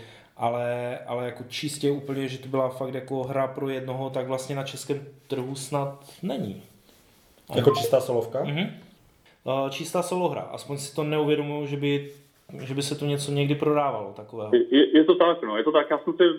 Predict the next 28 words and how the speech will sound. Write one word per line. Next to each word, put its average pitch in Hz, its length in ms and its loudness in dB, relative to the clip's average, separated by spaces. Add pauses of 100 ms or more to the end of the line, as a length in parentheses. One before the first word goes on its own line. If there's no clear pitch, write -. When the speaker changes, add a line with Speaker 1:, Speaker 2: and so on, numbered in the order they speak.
(440)
Speaker 3:
jako 139 200 4
vždycky 135 240 0
jsem 135 120 -6
se 143 100 4
o 139 80 4
tom 139 220 -2 (200)
vyjadřoval 127 380 6
trošku 131 220 0
posměšně, 120 600 -2
že 117 100 -6
si 120 180 4 (220)
to 117 120 0
jako 110 160 0
neumím 113 220 0
moc 127 140 -4
představit. 101 560 0 (720)
Mně 104 200 2
byly 104 240 4
dost 101 260 0
di-, 110 200 4
dost 110 220 4
divný, 107 280 2
jako 110 180 2
ty, 120 160 6
ty 120 160 0
váleční 107 440 4
hry. 104 240 -2 (580)
Ale 104 580 0